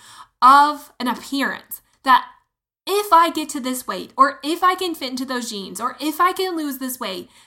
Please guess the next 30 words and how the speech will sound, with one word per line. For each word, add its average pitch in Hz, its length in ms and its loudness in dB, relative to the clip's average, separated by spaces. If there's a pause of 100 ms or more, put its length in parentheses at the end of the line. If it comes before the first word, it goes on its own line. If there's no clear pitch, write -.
(160)
then 202 600 -2 (220)
I'll 226 140 8
be 220 140 -8
loved. - 400 -6 (280)
Then 311 360 -2
I'll 233 220 0
be 214 140 -8
accepted. - 520 -12 (180)
Then 285 320 0
I'll 370 160 8
feel 208 220 -8
confident. - 560 -12 (100)
Then 294 680 -4
I 226 120 -4
can 233 240 -6
live 208 240 -8
my 190 180 -4
purpose. - 640 -12 (400)
But 339 160 6
we 370 100 0
can't 339 400 -8
wait. 320 240 -4 (380)
This 381 320 -2
is 320 220 -8
who 302 260 -6
you 247 240 -6
are. 226 280 4
And 254 180 -4
I 320 240 0
think 202 380 -8